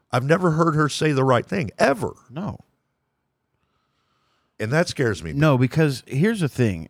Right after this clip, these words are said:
Speaker 2: Uh, she's trying to build a career on extremism, on all this conspiracy extremism.
Speaker 1: Trumpism.
Speaker 2: Trumpism. Okay,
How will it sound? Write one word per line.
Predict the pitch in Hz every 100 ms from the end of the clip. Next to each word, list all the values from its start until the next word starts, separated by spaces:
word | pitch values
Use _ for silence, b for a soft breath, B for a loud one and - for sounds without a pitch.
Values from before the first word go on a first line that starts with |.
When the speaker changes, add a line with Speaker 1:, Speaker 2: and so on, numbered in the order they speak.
| _
Speaker 2:
Uh, | - - -
she's | - - - 208 226
trying | - - 185 165
to | 135
build | 113 143 143
a |
career | - 123 117 113 98 90
on | 107 107
extremism, | 95 - - 117 110 113 127 135 135 _ _ _ _ _ _ _ _ _ _ _
on | 120
all | 117 117
this | 117 107 - - _ _ _ _ _
conspiracy | - 127 - 143 139 135 - 127
extremism. | 117 - 135 131 131 120 131 127 127 B B B -
Speaker 1:
Trumpism. | - 110 95 - 73 65 50 - _ _ -
Speaker 2:
Trumpism. | 151 135 107 95 87 95
Okay, | 123 110 117